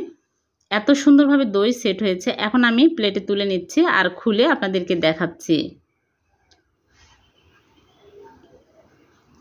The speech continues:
খুবই অবাক হয়ে যাচ্ছি, দেখুন কত সুন্দরভাবে দই সেট হয়েছে। এই দইগুলো আমি নরমাল ফ্রিজে রেখে দিব আরও সুন্দরভাবে সেট হওয়ার জন্য,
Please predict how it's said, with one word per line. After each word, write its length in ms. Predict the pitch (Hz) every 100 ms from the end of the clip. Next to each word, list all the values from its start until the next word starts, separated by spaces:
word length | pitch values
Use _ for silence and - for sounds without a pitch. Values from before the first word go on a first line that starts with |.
| _ _ _ _ _
খুবই 260 | - 277 320 269
অবাক 200 | 226 220 247
হয়ে 140 | 202 190
যাচ্ছি, 220 | 185 190 196
দেখুন 180 | 202 277 -
কত 260 | 226 226 - 311 311
সুন্দরভাবে 520 | - 254 240 214 214 208
দই 140 | 208 208 226
সেট 160 | 202 214
হয়েছে। 280 | 185 175 247 240 208
এই 80 | 226 226 202
দইগুলো 320 | 202 226 247 202
আমি 120 | 214 208 - - - - -
নরমাল 360 | 208 226 262 269
ফ্রিজে 260 | 269 220 220
রেখে 220 | 196 247 208
দিব 140 | 226 240 480 480 _ _ _ _ _ _ _ _
আরও 180 | 202 240 277
সুন্দরভাবে 460 | 277 262 233 240 233 -
সেট 160 | 208 196
হওয়ার 160 | 202
জন্য, 120 | 196